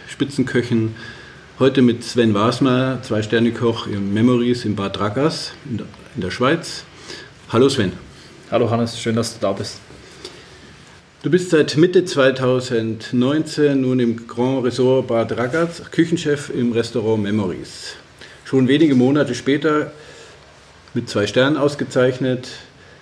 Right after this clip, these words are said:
Speaker 1: Was bedeutet das für dich?
Speaker 2: Das ist natürlich eine super tolle Anerkennung für das Restaurant, für den Betrieb, dass wir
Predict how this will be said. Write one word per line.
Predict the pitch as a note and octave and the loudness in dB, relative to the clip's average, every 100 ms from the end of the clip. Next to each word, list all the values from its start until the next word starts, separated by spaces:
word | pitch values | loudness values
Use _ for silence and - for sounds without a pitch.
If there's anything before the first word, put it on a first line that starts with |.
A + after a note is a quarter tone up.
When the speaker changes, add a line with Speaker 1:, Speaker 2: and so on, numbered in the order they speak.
| - - | -10 -4
Speaker 1:
Was | B2+ - | -2 -2
bedeutet | G#2+ G2 G#2+ F#2+ | -2 -2 -2 -6
das | - | -8
für | F2 | -10
dich? | D#2+ C#2 - - - - - - - - - | -12 -12 -14 -16 -18 -20 -20 -20 -20 -20 -14
Speaker 2:
Das | - - - - - - | -14 -14 -20 -20 -20 -4
ist | - | 2
natürlich | C#3+ D3 | 4 4
eine | B2+ A#2 | 6 4
super | - C3 A2+ | 2 -2 -2
tolle | - A#2 A2+ G#2 - - - - | 2 4 4 0 -6 -20 -16 -4
Anerkennung | A2 B2 - B2 B2 A#2+ A2+ - - | -2 -2 -2 0 2 0 -2 -12 -18
für | - G#2+ | -6 -4
das | G#2 - | -2 0
Restaurant, | G#2 A2 - A#2 G#2+ | 0 0 -2 0 0
für | - G#2 | 0 0
den | G#2 | 0
Betrieb, | G2+ G2+ - A2+ A#2 | 0 -4 -2 -2 -2
dass | A2 G#2 - | -6 -4 0
wir | G#2 G2+ | 2 2